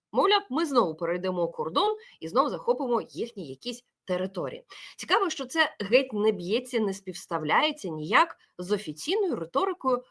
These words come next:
воєнного злочинця Путіна. В нього геть інша інформація, суцільно інша. В його реальності вдача йому посміхнулась. І прям повалив успіх на нього, як сніжна лавина. Бо все в нього виходить.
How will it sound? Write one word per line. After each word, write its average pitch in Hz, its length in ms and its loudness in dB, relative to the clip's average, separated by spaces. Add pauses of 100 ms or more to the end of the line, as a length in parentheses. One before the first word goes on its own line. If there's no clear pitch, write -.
воєнного 285 500 -2
злочинця 254 460 -6
Путіна. 135 520 -4 (180)
В 190 100 2
нього 339 320 6
геть 302 340 -2
інша 480 320 4
інформація, 403 680 0
суцільно 453 600 0
інша. 175 400 -4 (420)
В 220 40 -4
його 349 240 8
реальності 170 760 6 (220)
вдача 233 580 2 (140)
йому 175 220 -4
посміхнулась. 170 1000 -6
І 285 100 0
прям 285 500 0
повалив 294 760 0 (140)
успіх 277 500 -6
на 285 180 0
нього, 294 380 6 (240)
як 254 180 -2
сніжна 254 460 -2
лавина. 240 480 4 (180)
Бо 175 160 0
все 262 260 -6
в 294 40 -6
нього 320 260 -2
виходить. 330 540 -2